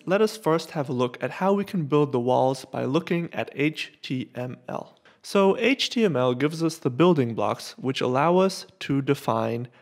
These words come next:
how the structure of a website should look like. In addition, you should also be aware of the fact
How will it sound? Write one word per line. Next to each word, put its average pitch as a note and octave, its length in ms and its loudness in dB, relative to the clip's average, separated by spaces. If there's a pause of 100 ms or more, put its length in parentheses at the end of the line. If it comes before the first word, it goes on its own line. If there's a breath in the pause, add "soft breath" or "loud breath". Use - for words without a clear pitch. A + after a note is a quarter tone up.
(120)
how F3 340 4
the D#3+ 100 0
structure - 560 0
of B2+ 160 0
a A#2+ 80 2
website A#2+ 460 -2
should D3+ 180 -2
look F3+ 220 0
like. - 280 -4 (280)
In F#3+ 120 -2
addition, C3+ 560 -2
you C3+ 140 -2
should C#3 220 -4
also F3 320 0
be E3 180 -2
aware C#3+ 360 4
of B2 140 -4
the - 80 -4
fact - 440 -6